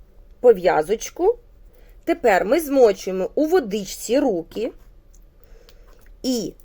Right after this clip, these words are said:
не знімаємо, е, дисками сухими. Цього робити не можна.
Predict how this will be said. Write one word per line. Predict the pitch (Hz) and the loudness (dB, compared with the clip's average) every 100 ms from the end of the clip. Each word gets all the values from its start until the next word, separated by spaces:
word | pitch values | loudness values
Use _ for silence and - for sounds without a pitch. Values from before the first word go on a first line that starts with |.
| - - - - - | -20 -20 -20 -20 -10
не | 180 247 240 | 2 4 4
знімаємо, | 208 247 240 247 294 285 269 240 214 | 0 0 2 4 4 4 4 4 4
е, | - 185 185 185 | 2 2 2 2
дисками | 185 226 - - 175 170 | 0 0 -4 -4 -2 0
сухими. | 165 160 - 160 160 | -2 -8 -8 -4 -4
Цього | - 320 269 226 | -2 0 4 4
робити | 196 233 233 | 4 2 2
не | 202 185 | 2 2
можна. | 165 151 147 | 0 -2 -8